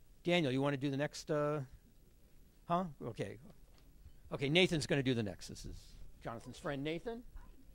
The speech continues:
Okay, so what we're gonna do, here's a division sign.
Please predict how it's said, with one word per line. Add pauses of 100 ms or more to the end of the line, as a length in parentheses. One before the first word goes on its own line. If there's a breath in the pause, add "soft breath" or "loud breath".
(500)
Okay, (240)
so
what
we're
gonna
do,
here's
a
division
sign.